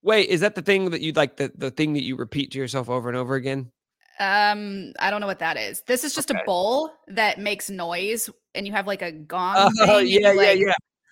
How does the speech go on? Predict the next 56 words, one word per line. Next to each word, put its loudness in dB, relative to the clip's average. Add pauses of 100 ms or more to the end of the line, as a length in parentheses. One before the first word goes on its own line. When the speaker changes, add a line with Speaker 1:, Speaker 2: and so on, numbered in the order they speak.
(760)
Speaker 1:
Okay, -2
I 4
know -4
what -10
you're -14
talking -8
Speaker 2:
Just -4
Speaker 1:
about. 0
Speaker 2:
so -2
we're 2
in 2
a 0
very 2
zen -2 (120)
place. -6 (1160)
All 2
Speaker 1:
Yeah, 8
Speaker 2:
that's 4
a 6
Speaker 1:
if 4
Speaker 2:
little -2
Speaker 1:
you -2
think -8
Speaker 2:
hippy -2
Speaker 1:
that 4
would 6
Speaker 2:
dippy 4
for 8
Speaker 1:
help, 6
Speaker 2:
me, -8
but -4 (180)
Speaker 1:
I 2
don't 0
know 4
if 0
I'm 2
there 2
yet. 2 (140)
I -2
don't 0
know 2
if -2
I'm 2
there 0
quite -4
yet, -2 (320)
but, 0
I -4
mean, -4
if -8
you -10
think -4
it -4
would -2
help, -2
then, -6